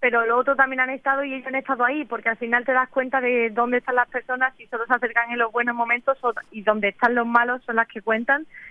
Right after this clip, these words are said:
Y ellos en todo momento han estado desde, desde toda mi vida allí apoyándome, conmigo, levantándome cada vez que me he caído, ayudándome cada vez que yo he dudado, y la verdad que ellos son los que se merecen realmente ese billete más que yo.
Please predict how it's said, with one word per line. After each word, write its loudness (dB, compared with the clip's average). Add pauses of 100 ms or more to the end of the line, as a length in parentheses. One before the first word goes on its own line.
(140)
Y 2
ellos 4
en 0
todo 2
momento 2
han 2
estado 0
desde, 2
desde 0
toda 6
mi -4
vida 0 (340)
allí 0
apoyándome, 0 (260)
conmigo, 4 (140)
levantándome 2
cada 4
vez -6
que -12
me -2
he -6
caído, 0 (440)
ayudándome 2
cada 2
vez -4
que -10
yo 0
he 0
dudado, 0
y -8
la 2
verdad 0
que 0
ellos -4
son 2
los 2
que -4
se -6
merecen 2
realmente 0
ese -6
billete -2
más 0
que 0
yo. 0